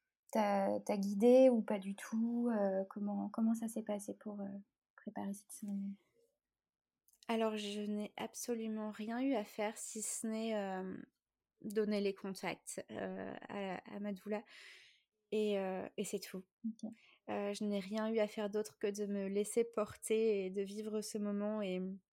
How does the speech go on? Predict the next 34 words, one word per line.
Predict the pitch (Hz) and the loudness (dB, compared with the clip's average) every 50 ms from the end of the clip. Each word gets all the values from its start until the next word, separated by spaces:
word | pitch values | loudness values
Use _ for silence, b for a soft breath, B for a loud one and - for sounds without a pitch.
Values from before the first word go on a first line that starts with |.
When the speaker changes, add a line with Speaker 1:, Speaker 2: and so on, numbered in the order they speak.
| _ _ _ _ _ _ _ _ _ _ - | _ _ _ _ _ _ _ _ _ _ 6
Speaker 2:
et | 233 220 | 6 6
j'ai | 214 247 240 | 8 6 4
trouvé | 240 - - 254 226 247 240 | 4 2 -2 2 4 4 4
ça | 247 - 240 226 | 4 2 0 -2
chouette, | 226 - - - 262 240 247 - - - - B B B B B B B B B B B | -2 -2 0 2 4 4 4 2 -2 -8 -10 B B B B B B B B B B B
hem, | - 220 214 214 208 208 208 202 202 196 196 196 196 202 202 202 202 202 - - - - - - - - _ _ _ _ _ _ _ _ _ _ _ _ _ - | -4 0 2 2 2 2 2 2 2 2 0 0 -2 -2 -4 -4 -6 -6 -6 -6 -8 -8 -10 -12 -16 -18 _ _ _ _ _ _ _ _ _ _ _ _ _ -18
qui, | - - - - | -14 -10 -6 -6
c'était | - - 233 226 226 226 214 | -2 0 0 -2 0 -2 -6
très, | - - - - 247 247 247 | -6 -6 -6 -2 2 2 4
hem, | 233 220 208 202 196 196 190 185 190 196 196 196 _ _ _ _ _ _ _ _ _ _ _ _ _ _ _ _ - - _ - | 4 6 4 4 2 0 -2 -4 -6 -6 -10 -12 _ _ _ _ _ _ _ _ _ _ _ _ _ _ _ _ -20 -20 _ -10
symbolique, | - - 233 226 220 208 226 226 240 277 269 - | -6 -2 0 2 6 8 8 8 8 6 2 2
heu, | 254 202 202 | 2 2 0
pour | - - 220 | 0 -2 -2
la | 208 202 | 0 0
grossesse | 202 202 208 226 - 269 277 240 | 0 0 0 0 2 2 0 2
justement | 233 220 - - 220 220 240 262 | 0 -2 -4 -4 -2 -2 0 0
parce | 254 240 220 - | 0 -2 -4 -4
que | - 202 214 | -4 -4 -4
je, | 214 - - 196 | -4 -4 -6 -6
je | 214 | -6
suis | - - - - 208 | -8 -8 -8 -6 -4
vraiment | 214 214 220 233 247 | -2 0 0 0 0
convaincue | 247 247 247 226 214 220 - 247 233 | 0 0 -2 -2 -2 -4 -4 -6 -4
que | - 240 214 | -2 -2 -2
chaque | - - 226 220 - | -2 -2 -2 -4 -2
femme | - 247 247 247 233 | 0 2 4 4 4
devrait | 226 208 208 214 214 196 | 4 4 2 2 0 0
avoir | 202 202 208 208 | 2 0 0 0
le | 208 196 | -2 -2
droit | 208 214 226 220 | 0 0 0 0
de | 220 214 | 0 -2
vivre | 196 202 226 - | -4 -4 -6 -6
sa | - - 208 208 | -4 -4 -4 -2
grossesse | 208 208 214 214 - 233 240 247 - | -2 -2 -2 0 0 -2 -2 -2 -4